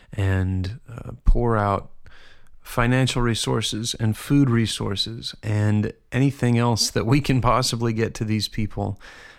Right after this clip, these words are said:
Um, one of the major things that we've done, and you've heard about this in previous episodes, is obviously the discipleship workbook.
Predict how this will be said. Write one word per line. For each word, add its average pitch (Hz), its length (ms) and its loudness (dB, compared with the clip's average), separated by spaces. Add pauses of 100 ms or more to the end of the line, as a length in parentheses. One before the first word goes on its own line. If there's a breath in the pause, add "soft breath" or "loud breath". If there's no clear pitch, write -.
Um, 101 440 2
one 123 200 2
of 131 80 4
the 117 140 4
major 120 540 2
things 117 460 0
that 101 120 -6
we've 104 280 0
done, 110 340 0
and 104 180 -2
you've 101 140 -2
heard 113 120 2
about 107 220 -2
this - 180 -6
in 104 100 -4
previous 101 380 -4
episodes, 101 560 -4
is 95 140 -8
obviously 92 400 -6
the 98 80 -10
discipleship 117 680 -4
workbook. 113 600 -4